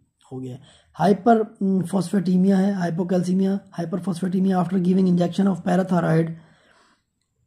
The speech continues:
the amount of cyclic A M P in urine increases, ठीक है ना, मतलब यही कि भाई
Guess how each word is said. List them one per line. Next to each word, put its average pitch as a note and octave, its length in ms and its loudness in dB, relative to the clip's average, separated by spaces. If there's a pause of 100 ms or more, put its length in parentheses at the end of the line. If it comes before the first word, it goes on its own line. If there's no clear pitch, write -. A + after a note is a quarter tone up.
(240)
the F3 180 4
amount F#3 300 6
of F#3 80 2
cyclic F3+ 420 2
A F#3 60 2
M F3+ 160 2
P F3+ 40 0
in F3+ 160 2
urine F3+ 260 4
increases, C#3+ 540 -4
ठीक A#3 120 -6
है G3 60 -4
ना, D#3+ 80 -4
मतलब E3 260 0
यही F3+ 220 4
कि F#3+ 100 0
भाई F3+ 240 2